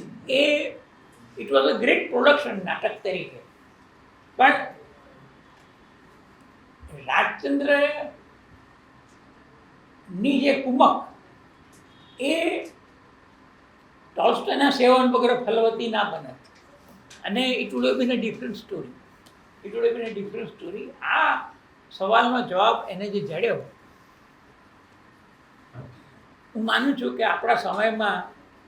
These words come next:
ગાંધીજીની સૌથી મોટી ભેટ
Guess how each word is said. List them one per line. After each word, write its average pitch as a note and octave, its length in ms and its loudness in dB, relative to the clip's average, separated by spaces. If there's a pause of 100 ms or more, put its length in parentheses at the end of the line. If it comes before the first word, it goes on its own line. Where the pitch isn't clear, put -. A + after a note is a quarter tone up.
(260)
ગાંધીજીની G#3 580 -6
સૌથી A#3 520 -2
મોટી F3+ 460 -10
ભેટ F#3+ 480 0